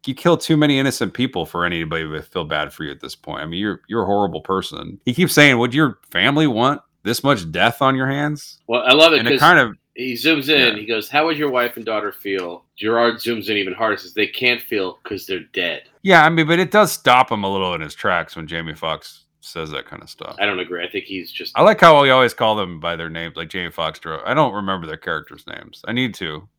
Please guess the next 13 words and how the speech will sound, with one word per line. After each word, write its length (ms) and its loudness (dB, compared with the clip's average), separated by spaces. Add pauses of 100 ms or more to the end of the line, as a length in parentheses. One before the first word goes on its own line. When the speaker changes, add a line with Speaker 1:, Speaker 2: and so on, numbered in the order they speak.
(420)
Speaker 2:
You 140 -2
know, 300 -2 (160)
Clyde 400 0
Shelton 420 -6
is, 300 -12
that's 200 -4
why 160 0
we 120 0
don't 160 -8
talk 260 -6
about 260 -10
it, 220 -16
'cause 300 -14